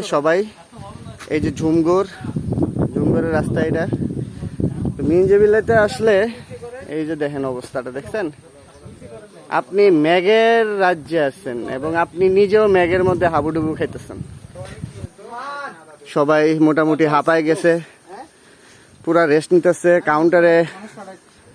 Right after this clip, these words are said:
এন্ট্রির জন্য গেছে। আর একটু যদি দূর থেকে দেখাই আপনাদের, এই যে দেখেন অবস্থাটা। আর ওই যে দূরে দেখেন, আমি একটু জুম করে দেখাই, এই যে দেখেন এখানেও একটা ঝুমঘর।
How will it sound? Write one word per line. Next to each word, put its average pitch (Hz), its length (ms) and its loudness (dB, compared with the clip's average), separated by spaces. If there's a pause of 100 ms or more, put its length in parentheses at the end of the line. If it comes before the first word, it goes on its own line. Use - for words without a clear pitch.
(140)
এন্ট্রির 165 360 4
জন্য 180 280 6
গেছে। 147 280 2 (280)
আর 131 180 -4
একটু 135 180 -4
যদি 147 260 2 (880)
দূর 156 200 4
থেকে 151 260 2
দেখাই 139 380 0 (140)
আপনাদের, 131 420 -4 (1800)
এই 151 180 2
যে 156 100 2
দেখেন 139 280 2
অবস্থাটা। 127 420 -4 (340)
আর 139 120 -4 (120)
ওই 254 360 2
যে 214 140 6
দূরে 202 440 2
দেখেন, 156 320 0
আমি 160 80 4
একটু 156 160 -4
জুম 156 180 4
করে 180 200 2
দেখাই, 143 300 0 (2000)
এই 170 180 4
যে 170 80 4
দেখেন 151 240 2
এখানেও 208 380 4
একটা 180 180 2
ঝুমঘর। 139 480 2